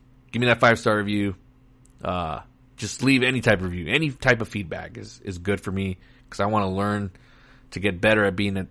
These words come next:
this podcast stuff. And yeah, just,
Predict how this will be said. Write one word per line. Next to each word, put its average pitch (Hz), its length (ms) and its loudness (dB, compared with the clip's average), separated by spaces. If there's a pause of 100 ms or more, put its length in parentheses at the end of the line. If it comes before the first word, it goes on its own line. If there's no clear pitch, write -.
(100)
this 92 160 -6
podcast 107 600 4
stuff. 104 420 2 (640)
And 85 460 -10 (240)
yeah, 160 260 -8
just, - 200 -14